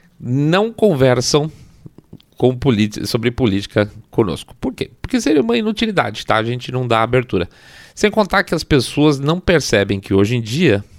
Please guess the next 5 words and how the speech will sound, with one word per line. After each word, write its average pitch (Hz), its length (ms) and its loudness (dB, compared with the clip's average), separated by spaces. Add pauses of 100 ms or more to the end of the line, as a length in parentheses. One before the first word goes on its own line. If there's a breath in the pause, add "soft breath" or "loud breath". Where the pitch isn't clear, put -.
(220 soft breath)
é, 101 640 2 (760 soft breath)
as - 140 -10
pessoas 143 440 2
que - 240 -18 (200)
pensam 208 540 0